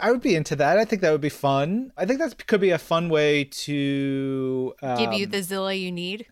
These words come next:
Speaker 1: Yeah, but or, or maybe if it was set on,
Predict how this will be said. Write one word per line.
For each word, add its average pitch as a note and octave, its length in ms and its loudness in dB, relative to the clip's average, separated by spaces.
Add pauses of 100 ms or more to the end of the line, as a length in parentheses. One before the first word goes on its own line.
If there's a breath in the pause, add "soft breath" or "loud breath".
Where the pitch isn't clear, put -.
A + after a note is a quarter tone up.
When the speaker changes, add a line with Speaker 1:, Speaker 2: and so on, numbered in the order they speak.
(600 loud breath)
Speaker 1:
Yeah, D#4 160 2
but G#3+ 180 -2
or, A#3 300 2
or A3 640 6
maybe E3 500 2
if D#3 140 0
it D3+ 60 -4
was D3 200 -2
set D3+ 320 2
on, C3+ 720 0